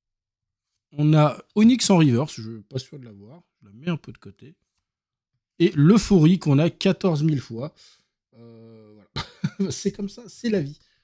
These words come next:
C'est la vie. Mais je savais, hein, c'est, c'est dur. Le, le taux de drop de, euh, Pokémon Go est, euh, est un peu relou, quoi. Voilà. Allez, on va rou-, rouvrir un autre booster. Ah bah, ça, ça spoil, hein.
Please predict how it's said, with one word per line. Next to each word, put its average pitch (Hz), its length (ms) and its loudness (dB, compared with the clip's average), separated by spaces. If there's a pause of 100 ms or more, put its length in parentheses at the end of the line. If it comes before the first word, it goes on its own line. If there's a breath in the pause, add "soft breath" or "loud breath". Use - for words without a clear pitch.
(260)
C'est - 180 -10
la 170 120 -2
vie. 151 140 -8
Mais 143 100 -2
je 175 120 -2
savais, 202 340 -4
hein, 127 100 -14
c'est, - 180 -18
c'est - 180 -8
dur. 165 260 -10
Le, 123 200 -14
le 120 140 -18
taux - 220 -10
de 147 100 -10
drop 156 340 -6 (500)
de, 156 340 -2
euh, 127 80 -6
Pokémon 127 440 -4
Go 156 320 -2
est, 131 200 -6
euh, 101 260 -10
est 117 100 -12
un 131 60 -8
peu - 140 -8
relou, 156 280 -2
quoi. 87 240 -20
Voilà. 104 180 -20 (680 soft breath)
Allez, 185 180 2 (280)
on 131 60 -16
va 131 140 -4
rou-, 113 160 -12 (160)
rouvrir 143 460 -6
un 143 80 0
autre 143 160 -4
booster. 139 400 -20 (880)
Ah - 40 -20
bah, 98 180 -20
ça, - 180 -20
ça 110 160 -8
spoil, 113 400 -8
hein. 98 40 -18